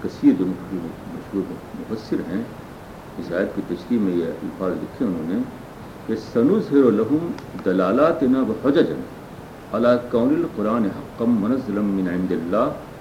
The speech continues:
عَلَىٰ رَسُولِ اللَّهِ صَلَّى اللَّهُ عَلَيْهِ وَسَلَّمَ بِدَلَائِلَ خَارِجِيَّةٍ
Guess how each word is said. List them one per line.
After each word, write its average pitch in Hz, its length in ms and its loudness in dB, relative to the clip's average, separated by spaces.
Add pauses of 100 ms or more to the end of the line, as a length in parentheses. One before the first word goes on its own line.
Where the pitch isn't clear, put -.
(340)
عَلَىٰ 92 200 2
رَسُولِ 90 280 -2
اللَّهِ 107 280 2
صَلَّى 87 120 -8
اللَّهُ 78 180 -2
عَلَيْهِ 73 100 -8
وَسَلَّمَ - 920 -10
بِدَلَائِلَ 127 680 8 (160)
خَارِجِيَّةٍ 85 460 -4